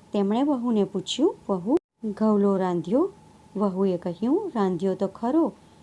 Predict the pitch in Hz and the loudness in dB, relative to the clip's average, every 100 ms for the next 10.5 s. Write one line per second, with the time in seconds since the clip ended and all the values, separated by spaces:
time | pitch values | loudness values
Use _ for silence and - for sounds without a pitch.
0 | - - - 254 311 349 220 202 190 196 | -20 -10 0 2 4 2 2 0 0 0
1 | 196 190 185 - 247 381 - - - 262 | 0 0 -2 -2 -2 -2 -6 -20 -6 2
2 | 330 359 202 208 - 247 359 415 381 359 | 2 2 -4 -6 -2 -2 0 0 0 2
3 | 330 320 269 247 208 175 - - - 208 | 2 2 0 -4 -4 -4 -8 -14 -2 0
4 | 196 208 202 196 190 214 180 190 - 285 | 2 2 2 0 -2 -2 -2 -2 0 0
5 | 480 - - - 190 196 190 196 185 190 | 0 -4 -14 -4 -2 -2 -4 -6 -4 -2
6 | 233 277 349 - 196 220 330 392 339 311 | 0 0 0 -2 -2 -2 -2 0 0 0
7 | 226 190 - - - - - 196 233 349 | -2 -6 -10 -20 -20 -20 -8 -2 -2 -2
8 | 302 240 202 196 202 302 - - 196 175 | -4 -2 -2 -2 -2 -4 -6 -6 -6 -4
9 | - 214 269 233 170 190 220 277 - 196 | -4 -2 -2 -4 -2 -4 -4 -6 -8 -8
10 | 294 - 370 214 | -6 -4 -2 -2